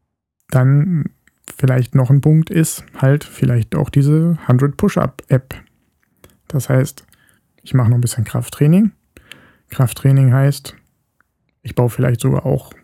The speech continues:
ein bisschen Fett ab, aber ich baue auch Muskeln wieder auf. Und wenn sich das momentan so ein bisschen so die Waage hält, immer so ein bisschen pendelt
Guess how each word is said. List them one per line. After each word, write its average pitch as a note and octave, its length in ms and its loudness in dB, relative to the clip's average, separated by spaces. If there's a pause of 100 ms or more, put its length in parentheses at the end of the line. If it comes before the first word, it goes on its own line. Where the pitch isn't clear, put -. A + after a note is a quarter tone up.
(140)
ein C#3+ 60 -2
bisschen C3+ 280 -2
Fett - 220 -8
ab, G3 280 -8 (760)
aber C#3+ 300 2
ich C#3+ 160 -2
baue B2 240 2
auch C3+ 180 0
Muskeln B2+ 380 2
wieder C3 180 0
auf. - 380 -4 (600)
Und B2+ 460 -2 (1000)
wenn C3+ 140 4
sich A#2+ 100 0
das - 300 -2
momentan C3+ 480 2
so C3 60 0
ein C3 100 2
bisschen C#3 260 0
so B2+ 100 0
die A#2 180 0
Waage C#3 280 0
hält, E3 420 0 (340)
immer B2+ 240 2
so B2 60 0
ein A#2+ 40 2
bisschen A#2+ 260 -2
pendelt D#3+ 560 2